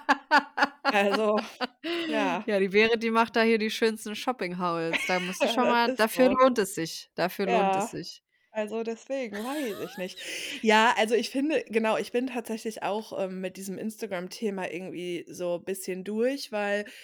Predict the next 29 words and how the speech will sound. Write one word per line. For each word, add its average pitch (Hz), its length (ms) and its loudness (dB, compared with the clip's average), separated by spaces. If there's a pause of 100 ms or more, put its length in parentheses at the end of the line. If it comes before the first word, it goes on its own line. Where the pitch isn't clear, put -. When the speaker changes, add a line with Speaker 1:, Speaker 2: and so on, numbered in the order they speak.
(360)
Speaker 2:
ähm, 190 420 -4 (340)
ich 233 200 -8
bin 220 320 0
immer 233 300 -2
fifty 208 340 -6
fifty 247 480 -10
so 226 380 -2
und, 196 400 -6 (200)
aber 190 220 -2
neulich 214 400 -2
irgendwann 202 520 -6
habe 196 120 -6
ich 196 120 -10
auch 196 100 -8
angefangen, 196 480 -10
vor 190 160 -8
ein 185 80 -6
paar 185 160 -10
Wochen 202 420 -6
so 185 320 -4 (340)
paar 180 200 -6
Tage 196 300 -8
lang 185 180 -6
Instagram 180 480 -6
dann 175 180 -6
halt 185 140 -8
nicht 190 220 -12
zu - 180 -12
öffnen 254 500 -6